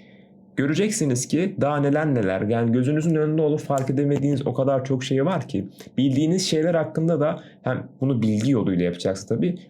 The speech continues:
öğrenerek daha iyi kavramaya çalışın. Ve en basit bildiğiniz şeyi bile yeniden yeni bir bakış açısıyla ona bakabilmeyi,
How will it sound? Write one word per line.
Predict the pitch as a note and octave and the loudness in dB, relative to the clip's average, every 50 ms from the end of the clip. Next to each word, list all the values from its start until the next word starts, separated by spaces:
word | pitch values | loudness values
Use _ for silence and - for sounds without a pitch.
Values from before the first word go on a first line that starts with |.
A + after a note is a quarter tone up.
| - | -4
öğrenerek | - A2 A#2 A#2 C#3 D3 F3 F3+ D#3 E3+ F#3+ F#3+ - - A#2 | -2 0 0 2 2 0 0 0 0 -2 -4 -4 -6 -4 -2
daha | A2+ B2 C#3+ D#3 - | 0 0 0 0 0
iyi | A#2 B2+ B2+ | 0 0 0
kavramaya | B2+ - A2 G#2 G2 G2 G2+ G2+ G2+ A2 G#2+ | -2 -2 -2 -2 0 0 -2 0 0 -2 -2
çalışın. | - - F2+ - G2+ - - C3+ E3 - - - - - - - - - | -2 -4 -4 -4 -4 -4 -4 -4 -6 -6 -8 -16 -20 -20 -20 -10 -4 -2
Ve | D#3 | -2
en | - - G3+ G3+ F#3 | 0 0 0 2 2
basit | F3 C#3+ B2 - C3 B2 A#2+ | 2 0 0 -2 -4 -2 0
bildiğiniz | A#2 A2 G#2 A2+ A2+ A#2+ B2 A#2+ - | 0 2 2 2 2 0 -2 -2 -2
şeyi | - B2 B2+ G#2+ | 0 0 2 2
bile | F#2+ G2 B2 C3+ - - - - - - | 2 0 0 -2 -4 -6 -10 -12 -4 -2
yeniden | E3 D#3 C3 A2+ G#2+ A#2+ C#3 C#3+ - - - | -2 0 0 0 0 0 -2 -4 -6 -6 -2
yeni | A#2 B2+ D3+ D#3+ | -2 0 2 2
bir | C#3+ A2+ | 0 2
bakış | G#2 A2 G#2+ - - | 0 0 -2 -2 -4
açısıyla | A#2+ G#2+ G2+ - - G#2+ A2+ A#2+ D3 D3+ - | -4 -2 -2 -2 -2 -2 0 0 0 -2 -2
ona | - A2 C3 C3 A2+ | -2 0 0 0 0
bakabilmeyi, | G#2+ G2+ - A#2 G#2 A2 G#2 G#2 A2 A2 G#2+ A2+ B2 - - | 0 0 -2 0 0 0 0 0 0 0 0 0 -2 -4 -6